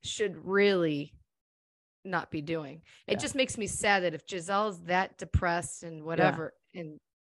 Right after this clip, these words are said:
Speaker 1: she's making up lies, and then she goes on this show, and she's such a great housewife. She's so pretty. She's smart. She's feisty.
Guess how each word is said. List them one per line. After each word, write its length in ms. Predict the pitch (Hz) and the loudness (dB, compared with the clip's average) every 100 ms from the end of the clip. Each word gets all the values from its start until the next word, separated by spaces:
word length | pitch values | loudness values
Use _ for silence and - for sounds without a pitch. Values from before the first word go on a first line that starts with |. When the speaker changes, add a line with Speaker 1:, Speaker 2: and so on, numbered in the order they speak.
| _ _ _ _ - | _ _ _ _ -16
Speaker 1:
she's 380 | - 190 170 | -8 -6 -8
making 400 | 185 190 185 190 | -4 -4 -2 -4
up 180 | 170 156 | -4 -4
lies, 440 | 175 175 185 185 180 | -2 2 4 2 -2
and 120 | 165 | -6
then 220 | 165 165 _ - | -6 -8 _ -16
she 160 | - | -12
goes 240 | 185 202 196 | -6 -6 -4
on 160 | 175 | -6
this 140 | 175 151 | -6 -8
show, 360 | - 190 196 | -2 0 2
and 80 | 190 | 0
she's 180 | - 202 | -6 -8
such 200 | 302 - | -8 -4
a 60 | - | -2
great 220 | 214 175 | 0 0
housewife. 400 | 202 190 - 196 | 2 0 0 -4
She's 160 | - 185 | -4 -10
so 180 | 233 | -8
pretty. 440 | 240 - 202 202 202 | -4 -4 -2 -4 -4
She's 360 | - 185 175 | -6 -8 -8
smart. 640 | - - - 190 202 208 - | -8 -6 0 4 6 4 2
She's 240 | - 190 - | -10 -10 -10
feisty. 640 | - 175 190 - 196 190 | -4 -2 -2 -4 -4 -6